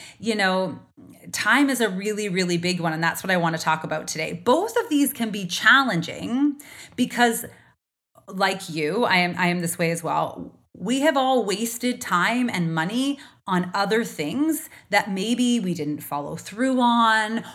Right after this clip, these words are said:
or maybe we did and they didn't work for us. You know, all of us have done that. I have done that so many times where I have spent money on something,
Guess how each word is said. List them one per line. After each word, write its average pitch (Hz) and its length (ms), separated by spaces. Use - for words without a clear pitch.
or 170 140
maybe 185 460
we 165 160
did 294 460
and 180 120
they 160 100
didn't 151 320
work 220 280
for 220 300
us. 202 520
You 214 140
know, 196 320
all 269 260
of 277 60
us 262 220
have 190 140
done 190 180
that. 160 120
I 170 80
have 185 120
done 190 160
that 185 180
so 214 240
many 202 200
times 165 420
where 160 80
I 165 60
have 156 140
spent 220 320
money 196 220
on 185 80
something, 170 580